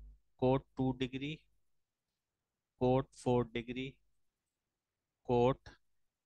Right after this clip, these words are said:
एटी नाइन degree। ठीक है, Plus two into एटी नाइन, ये है ये हमारे पास।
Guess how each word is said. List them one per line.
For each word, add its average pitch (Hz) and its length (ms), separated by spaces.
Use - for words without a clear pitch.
एटी 143 380
नाइन 117 400
degree। - 320
ठीक 147 220
है, 143 100
Plus 127 280
two 131 200
into 123 340
एटी - 360
नाइन, 107 340
ये 110 140
है 101 160
ये 82 80
हमारे 76 280
पास। - 480